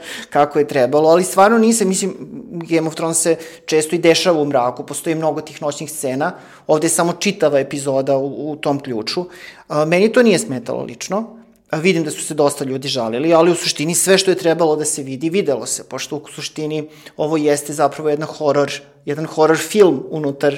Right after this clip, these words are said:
Igre prestola sa ledenim zombijima, zmajevima i tako dalje. Tako da, u tehničkom smislu je bilo besprekorno,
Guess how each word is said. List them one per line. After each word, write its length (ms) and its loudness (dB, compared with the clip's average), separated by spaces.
Igre 240 -8
prestola 560 -4
sa 140 -8
ledenim 360 -2
zombijima, 480 -4
zmajevima 480 -8
i 60 -12
tako 240 -12
dalje. 260 -8
Tako 240 2
da, 160 6
u 80 -6
tehničkom 480 0
smislu 340 -4
je 60 -2
bilo 200 2
besprekorno, 720 -2